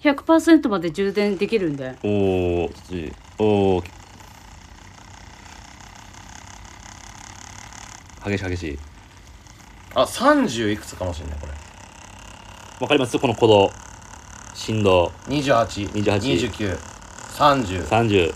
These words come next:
Speaker 3: 三十一、三十二、三、あ、三十二が最高だ。
Speaker 2: 三十最高？
Speaker 3: 三十二最高。
Speaker 2: うん。な、な、なんでこれ、これがいいな？
Speaker 1: あ、もらった。
Speaker 2: あ、もらったの？
Speaker 1: あの、ギリシャの、
Speaker 2: う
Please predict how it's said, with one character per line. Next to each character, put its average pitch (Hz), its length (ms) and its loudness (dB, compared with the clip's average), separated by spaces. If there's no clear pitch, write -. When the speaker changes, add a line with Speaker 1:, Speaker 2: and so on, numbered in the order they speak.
Speaker 3:
三 143 200 6
十 127 100 0
一、 95 260 -8
三 131 160 0
十 135 140 0
二、 101 240 -2
三、 117 260 2
あ、 - 260 4
三 269 260 8
十 180 100 0
二 180 100 0
が 151 100 6
最 120 180 0
高 107 100 0
だ。 101 240 2
Speaker 2:
三 233 300 4
十 170 100 2
最 147 160 2
高？ 120 240 4
Speaker 3:
三 220 320 6
十 127 160 -2
二 143 140 -2
最 107 240 -2
高。 98 120 -4
Speaker 2:
う 92 80 0
ん。 85 200 -6
な、 - 80 4
な、 233 120 6
な 208 100 4
ん 220 40 4
で 233 60 0
こ 233 100 2
れ、 202 160 6
こ 208 100 0
れ 190 80 8
が 170 120 8
い 147 60 -4
い 135 40 -2
な？ 98 100 0
Speaker 1:
あ、 285 80 0
も 254 160 0
ら 359 120 4
っ - 140 -4
た。 330 260 2
Speaker 2:
あ、 143 60 0
も 196 80 8
ら - 40 10
っ - 20 -6
た 127 80 -2
の？ 101 200 2
Speaker 1:
あ 294 140 0
の、 285 220 4
ギ 311 160 4
リ 381 100 4
シ 285 120 -2
ャ 226 40 0
の、 170 180 -2
Speaker 2:
う 185 340 0